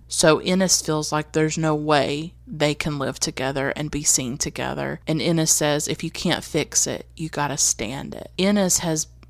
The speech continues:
has been terrified his whole life, I think, of this thing that he feels because of what his father showed him.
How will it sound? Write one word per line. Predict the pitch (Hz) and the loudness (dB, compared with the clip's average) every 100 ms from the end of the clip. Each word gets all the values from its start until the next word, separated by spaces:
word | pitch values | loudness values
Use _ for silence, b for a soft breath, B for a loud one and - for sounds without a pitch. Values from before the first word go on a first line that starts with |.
| - | -10
has | 160 156 147 | -4 -4 -4
been | - 160 156 143 113 - - | -2 0 0 -2 -6 -10 -8
terrified | - 185 254 156 - - 127 117 | 0 4 4 2 -2 -4 -4 -4
his | 147 - | -2 -2
whole | - 123 | 0 -2
life, | 143 147 147 | 0 -2 -2
I | - 147 | -6 -8
think, | 151 147 | -8 -6
of | - 151 | -8 -6
this | 151 - | -4 -2
thing | - 147 143 | -2 -4 -4
that | - | -6
he | - 147 | -8 -12
feels | - 143 123 101 - - | -8 -8 -6 -8 -10 -8
because | 180 - 165 | -6 0 2
of | 160 160 | 2 0
what | 151 | -2
his | 156 139 | 0 -4
father | - 135 139 135 135 147 - | -4 -4 -2 -4 -8 -10 -12
showed | - - 120 143 | -6 -2 -2 -2
him. | - 85 127 | -6 -8 -8